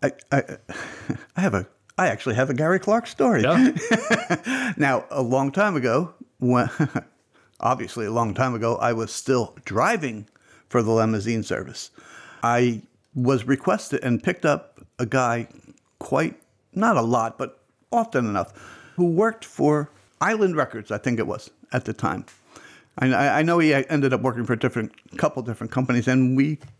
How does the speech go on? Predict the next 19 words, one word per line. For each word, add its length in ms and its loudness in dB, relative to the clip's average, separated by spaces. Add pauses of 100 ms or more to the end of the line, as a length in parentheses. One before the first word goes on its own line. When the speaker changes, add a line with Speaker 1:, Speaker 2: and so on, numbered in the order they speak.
(320)
Speaker 1:
got 200 2
into 280 -2
these 260 2
conversations 840 0
about, 480 2 (460)
you 100 2
know, 60 2
music 680 2
and 320 0 (120)
what 260 -2
we 100 -4
liked. 380 0
And, 340 -10
and 420 4
then 220 4
one 200 4
day, 460 2 (640)
uh, 120 4
he, 240 2